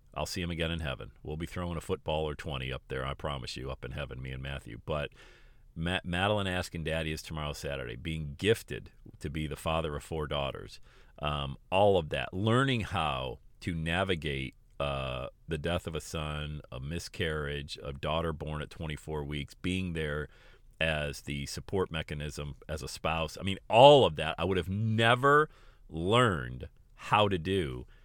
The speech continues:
had April nineteenth of two thousand never happened. So if you're going through some tough times, uh, you're not alone. You're not alone. Uh, lean on individuals that are close to you, that are great listeners,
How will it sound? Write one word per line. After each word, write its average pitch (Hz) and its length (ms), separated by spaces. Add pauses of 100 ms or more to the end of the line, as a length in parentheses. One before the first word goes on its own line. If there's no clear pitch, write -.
(140)
had 82 340 (100)
April 87 340
nineteenth 78 540
of 71 100
two 78 160
thousand 67 440
never 65 220
happened. 64 440 (1120)
So 131 280
if 123 180
you're 196 100
going 165 220
through 151 120
some 131 160
tough 135 220
times, 117 640
uh, 90 220
you're 104 120
not 120 160
alone. 120 380 (360)
You're 90 120
not 95 220
alone. 69 340 (160)
Uh, 80 380
lean 117 300
on 117 140
individuals 104 680
that 87 240
are 76 140
close 107 360
to 101 120
you, 92 340
that 76 180
are 71 160
great 85 400
listeners, 123 600